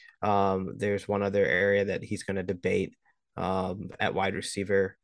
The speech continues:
um, which I th-, I think Josh Reynolds is the right start. Um, with that said, I,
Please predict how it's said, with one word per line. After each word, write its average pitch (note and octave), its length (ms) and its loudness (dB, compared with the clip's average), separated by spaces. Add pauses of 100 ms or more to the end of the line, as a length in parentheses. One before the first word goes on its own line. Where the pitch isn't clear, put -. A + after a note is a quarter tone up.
(260)
um, G2 280 0
which G2+ 140 -4
I F2+ 160 0
th-, - 260 -10
I D#2+ 100 -4
think A#2 240 0
Josh G2+ 240 2
Reynolds G2 240 -2
is - 100 -6
the F2+ 100 -8
right - 180 -6
start. A#2 400 2 (440)
Um, A2 580 4 (880)
with C3 160 2
that C#3+ 160 6
said, B2 260 4
I, - 260 -2